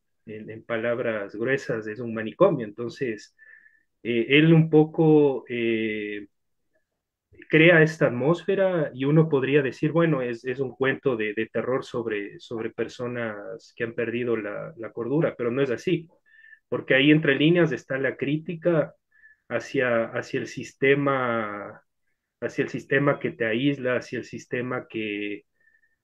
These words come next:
eh, incluso hacia el sistema sanitario,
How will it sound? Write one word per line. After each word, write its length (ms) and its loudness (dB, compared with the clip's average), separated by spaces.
eh, 380 -6
incluso 360 6
hacia 140 4
el 60 0
sistema 360 0
sanitario, 680 -4